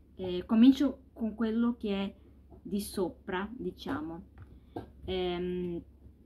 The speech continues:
l'ho preso questa. Basta, Emilio, eh,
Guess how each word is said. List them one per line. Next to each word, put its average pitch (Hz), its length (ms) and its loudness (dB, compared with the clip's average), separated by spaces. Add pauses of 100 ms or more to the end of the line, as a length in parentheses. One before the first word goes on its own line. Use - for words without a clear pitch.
(500)
l'ho 214 240 2
preso 208 380 4
questa. 175 800 0 (260)
Basta, 247 340 4
Emilio, 185 340 0
eh, 208 260 2